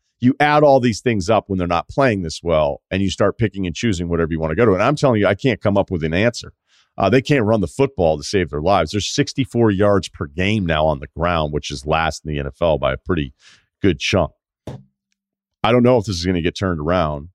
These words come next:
but Vilma, who I like, was on the broadcast going, "I don't know why Tampa Bay is getting so much shit from the media. They're still in first place." But, like, "Dude, they're three and four. Like, this is why they're getting so much shit. Look at this game.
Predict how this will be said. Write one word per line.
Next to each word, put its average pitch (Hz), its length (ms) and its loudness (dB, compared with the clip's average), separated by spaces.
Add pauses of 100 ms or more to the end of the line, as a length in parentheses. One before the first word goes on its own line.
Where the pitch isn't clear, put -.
(140)
but 92 180 -2
Vilma, 117 300 2
who 107 160 2
I 90 100 4
like, 107 320 2
was 95 140 -4
on 98 80 0
the 85 80 -4
broadcast 104 500 0
going, 90 160 0
"I 107 80 4
don't 107 100 2
know 101 100 0
why 95 140 4
Tampa 90 280 -4
Bay 101 120 2
is 92 120 0
getting 87 180 -6
so 90 160 -6
much 78 160 -4
shit - 240 -2
from 87 100 -8
the 80 80 -4
media. 98 280 0
They're 76 100 -4
still 95 240 -2
in 78 60 -6
first - 260 -4
place." 120 220 0
But, 85 100 -6
like, 82 120 0
"Dude, 113 140 0
they're 90 120 0
three 113 360 -2
and 69 140 -4
four. 101 380 0 (720)
Like, 80 160 -4
this 120 200 2
is 120 140 -4
why 90 140 4
they're 78 100 0
getting 73 160 -8
so - 160 -6
much 82 160 -12
shit. - 300 0
Look 104 240 -2
at - 100 -6
this 92 180 -2
game. 98 360 -2